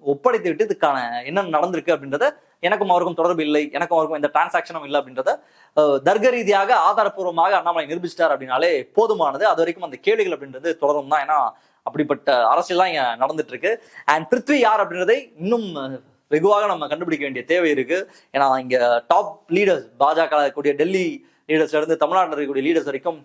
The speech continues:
எல்லாருக்கூடயும் இருக்கிற கான்டாக்ட் வந்திருக்கு. கிட்டத்தட்ட, அஹ், பத்து பதினைந்து ஆண்டுகளாக பாஜகவினுடைய தீவிர ஆதரவாளராக இருந்திருக்காரு. இதை வைத்து என்னென்னலாம் அவர் சா-, சாதிச்சிருக்காரு அப்படின்றது தெரியல. இன்னைக்கு இந்த கோல்டு ஸ்கேம், கோல்டு ராக்கெட் மட்டும் தான் வெளியே வந்திருக்கு. அதை இவ்வளவு வெளிப்படையாக ஏர்போர்ட்ல வச்சு அவர் தங்கத்தை கடத்திருக்காரு அப்படின்னா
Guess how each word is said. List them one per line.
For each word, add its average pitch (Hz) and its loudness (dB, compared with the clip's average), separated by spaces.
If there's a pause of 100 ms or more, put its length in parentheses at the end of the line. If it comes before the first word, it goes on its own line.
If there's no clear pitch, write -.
எல்லாருக்கூடயும் 185 0
இருக்கிற 139 -4
கான்டாக்ட் 151 -2
வந்திருக்கு. 135 -6
கிட்டத்தட்ட, 143 -4 (480)
அஹ், 131 0
பத்து 151 2
பதினைந்து 156 0
ஆண்டுகளாக 170 2
பாஜகவினுடைய 147 0
தீவிர 180 0
ஆதரவாளராக 147 2
இருந்திருக்காரு. 139 -2
இதை 160 0
வைத்து 202 0
என்னென்னலாம் 226 2
அவர் 185 -4
சா-, 135 -8 (320)
சாதிச்சிருக்காரு 190 2
அப்படின்றது 170 -4
தெரியல. 147 -2
இன்னைக்கு 131 -12
இந்த 131 -16
கோல்டு 202 2
ஸ்கேம், 170 -2
கோல்டு 175 0
ராக்கெட் 165 -2
மட்டும் 151 -6
தான் 160 0
வெளியே 170 0
வந்திருக்கு. 147 -8 (320)
அதை 139 2
இவ்வளவு 180 2
வெளிப்படையாக 190 2 (280)
ஏர்போர்ட்ல 170 0
வச்சு 214 -2
அவர் 170 2
தங்கத்தை 180 -2
கடத்திருக்காரு 160 -2
அப்படின்னா 143 -2